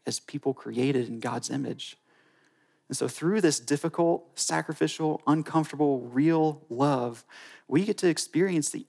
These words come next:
absolute joy found in the gospel. We get to find the freedom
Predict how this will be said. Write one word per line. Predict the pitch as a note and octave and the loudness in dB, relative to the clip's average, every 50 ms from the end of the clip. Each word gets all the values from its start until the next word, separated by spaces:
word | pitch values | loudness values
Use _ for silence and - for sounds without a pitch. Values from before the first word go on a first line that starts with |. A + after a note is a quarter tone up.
| - | -4
absolute | C#3 C#3+ E3 F3 E3 - - - E3 C#3+ C3+ C3+ C#3+ D#3+ E3+ - - - - _ | -2 -2 -2 -2 -2 -4 -4 -4 -4 -4 -4 -4 -2 -2 -4 -4 -8 -12 -20 _
joy | B2+ A2+ - B2+ C#3 D#3+ F#3 - B2 - - C3 | -16 -12 -10 -8 -6 -4 -2 -2 -2 -4 -4 -8
found | - - C3+ C3+ D3 D3+ | -6 -2 0 2 2 2
in | D3 C3 | 2 2
the | B2 | 0
gospel. | A2+ A#2 A#2+ E3 F#3+ G3 - - - - - - - - - - - - - - | 0 0 0 0 0 0 -2 -6 -8 -12 -14 -14 -16 -18 -18 -18 -18 -18 -10 0
We | - D3+ F3+ | 0 2 2
get | A3 - | 2 -2
to | - | -2
find | - - F3+ F3 E3+ C#3 | 0 0 2 2 2 2
the | B2 | 0
freedom | - - - - - - - C#3+ E3+ G3+ G3+ E3 B2+ A2 A#2 C3 B2+ A#2+ | 0 -4 -8 -12 -14 -14 -10 -8 -2 0 2 2 2 0 -4 -10 -14 -18